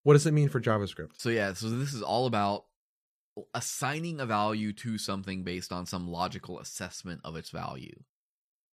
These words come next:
Speaker 2: Um,
Speaker 1: Okay.
Speaker 2: so let's take the, the truthy, uh, the truthy assignment operator, which is amp amp equals.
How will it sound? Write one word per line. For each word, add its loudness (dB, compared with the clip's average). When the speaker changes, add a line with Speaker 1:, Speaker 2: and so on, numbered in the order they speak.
Speaker 2:
Um, 0
Speaker 1:
Okay. -4
Speaker 2:
so -4
let's -2
take 0
the, -4
the -6
truthy, -4
uh, -8
the -16
truthy -6
assignment -6
operator, -8
which -12
is -10
amp -4
amp -4
equals. -16